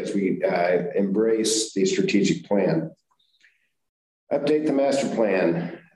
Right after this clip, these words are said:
Uh, next steps should be accomplished every five years. P R staff's done an excellent job at completing projects in the plan and are headed to where we thought we'd be five years ago. Uh, the Corps of Engineer master plan will probably be an offshoot of that master plan that needs to get redone, revisited.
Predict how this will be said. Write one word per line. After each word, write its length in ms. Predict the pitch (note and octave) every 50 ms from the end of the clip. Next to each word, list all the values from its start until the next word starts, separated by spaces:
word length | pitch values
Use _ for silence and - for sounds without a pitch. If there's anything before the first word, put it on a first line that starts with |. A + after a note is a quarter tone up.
| -
Uh, 240 | F#2 G2+ G2 F#2+ F#2+
next 300 | F#2+ G#2 A#2 A2+ - -
steps 520 | - C3 A#2 G2+ F2+ - - - - - -
should 440 | - B2+ B2+ B2+ A2 - - -
be 100 | G#2 A#2+
accomplished 480 | A#2+ A#2+ A#2 A#2+ A#2 A#2 A2+ A#2+ A#2 -
every 240 | A2+ A2+ G#2+ G2+ G#2
five 280 | - A#2 A#2 A#2 A2+
years. 420 | A2+ A2 A2 A2 A2 A2 A2 A2 A2
P 180 | A2 A2 A2
R 60 | G#2+ G#2
staff's 440 | G#2 - A2 G#2+ G#2+ G2+ - -
done 160 | - G#2+ G2 F#2+
an 60 | F#2+
excellent 380 | G#2 G#2+ - - B2+ G#2+ -
job 280 | G#2+ A2 G#2+ G#2+ G#2+ G2+
at 140 | G2 F#2 -
completing 520 | - - - - A2+ B2 B2 A#2+ A#2+ A2+
projects 920 | A#2+ A#2+ A2 G#2+ G2+ - G#2 G2+ G2 G2+ G2+ G2 - - - - - - - - - _ _
in 140 | - B2 D3+
the 80 | D3 C3+
plan 340 | C#3+ - A2+ A2 G#2+ G#2+ G#2+
and 100 | G2+ F#2+
are 160 | F#2 F#2 -
headed 280 | A2 A#2+ A#2+ A#2+ A2+
to 40 | -
where 380 | G2+ G2+ G#2 G#2 G#2+ G#2 - - - - - - - _ _ -
we 140 | G2+ G#2 G#2
thought 260 | A#2 A2+ A2+ - -
we'd 160 | G#2 G2+ G2
be 220 | G#2+ G2+ G2+ F#2+
five 240 | - G#2+ G#2 F#2+ -
years 240 | G2 G2+ G2 G2 -
ago. 540 | - - - - C#2+ - E2 - - - - _ _ _ _ _ _ - - F2+
Uh, 200 | F#2 F2 F2 F2+
the 80 | F#2
Corps 320 | - - G#2+ A2 G#2+ G#2+ G#2+
of 80 | G#2
Engineer 360 | G#2+ G#2 G#2+ G#2+ G#2+ G#2+ G2+
master 300 | G#2 G#2+ A2+ A2 - -
plan 360 | G#2 - A2+ A2 A2 A2 A2 G#2+
will 100 | F#2+ -
probably 220 | A2 A2 G#2 G2
be 80 | G2+ G2
an 80 | F#2+
offshoot 500 | F#2+ G#2 G#2 - - - A#2 A2 G#2+ G2+
of 100 | G2+ F2+
that 220 | E2 G2 G2+ - -
master 320 | G2 G2 F#2+ - - G#2
plan 340 | F#2+ - G2+ G2+ G2 G2 F#2+
that 80 | -
needs 240 | - - F#2 - -
to 60 | -
get 160 | G2 - - -
redone, 520 | F#2+ F2+ E2 F2 G2 G#2+ A2+ A#2 A#2 A2+
revisited. 640 | G2 F#2+ F#2 - A2 A2 G#2+ A2 A#2 B2+ C3 B2+